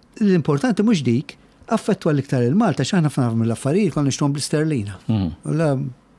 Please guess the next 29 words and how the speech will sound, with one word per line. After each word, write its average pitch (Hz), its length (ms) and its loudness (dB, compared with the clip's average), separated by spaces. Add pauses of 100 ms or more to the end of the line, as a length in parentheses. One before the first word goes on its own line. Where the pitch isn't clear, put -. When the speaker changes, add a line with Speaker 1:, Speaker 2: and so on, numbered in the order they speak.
(640)
Speaker 1:
hemmhekk 147 240 0
ma 135 100 2
kienx 135 160 0
hemm 107 160 -4
effett. - 340 -14 (420)
Imma 185 260 2 (180)
affarijiet 196 760 0
Speaker 2:
Eh, - 160 -8
u 95 80 0
le, 175 160 2
u 90 160 -4
naħseb 80 300 -4
li 190 60 6
qed 202 80 2
Speaker 1:
il-qamħ 104 260 0
Speaker 2:
nixtruhom 110 240 0
bl-isterlina. 98 500 -6
Aha. 85 260 -4 (400)
Speaker 1:
li 175 100 0
tant 160 320 0
kien 190 180 2
importanti 139 640 0
għal 127 160 0
pajjiż 123 480 -2
u 175 80 -2
li 131 80 -2
konna 131 240 -2
nimportaw 131 540 -2
kwantità 127 340 -4